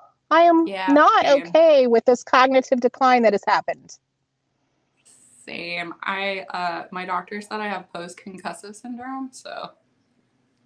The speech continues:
Speaker 2: I love that. <laughs>
Speaker 1: Otherwise known as brain damage.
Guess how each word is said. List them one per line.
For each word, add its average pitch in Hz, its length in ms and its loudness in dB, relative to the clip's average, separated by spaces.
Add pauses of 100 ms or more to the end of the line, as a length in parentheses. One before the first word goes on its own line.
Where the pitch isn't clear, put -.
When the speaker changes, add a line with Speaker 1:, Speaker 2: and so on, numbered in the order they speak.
(600)
Speaker 2:
I 202 80 -14
love 202 260 -8
that. - 280 -6 (240)
<laughs> - 120 -8 (2750)
Speaker 1:
Otherwise 247 580 4
known 208 260 6
as 180 280 4
brain 262 200 4
damage. 170 460 -2